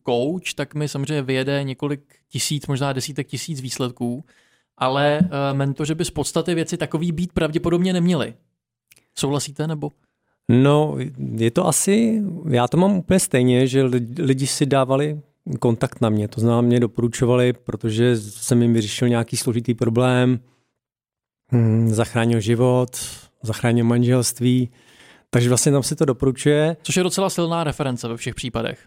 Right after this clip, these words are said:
Speaker 2: Tak, takže vlastně reference funguje, ale stejně i mentor, a ať si vezmeme, tak v Americe už je vlastně asociace mentorů,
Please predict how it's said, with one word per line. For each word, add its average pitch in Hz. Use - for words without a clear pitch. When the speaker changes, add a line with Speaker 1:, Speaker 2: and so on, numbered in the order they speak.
Speaker 2:
Tak, 131
takže 120
vlastně 123
reference 127
funguje, 120
ale 127
stejně 123
i 131
mentor, 127
a 123
ať 123
si -
vezmeme, 120
tak -
v -
Americe 117
už 131
je 127
vlastně 120
asociace 123
mentorů, 123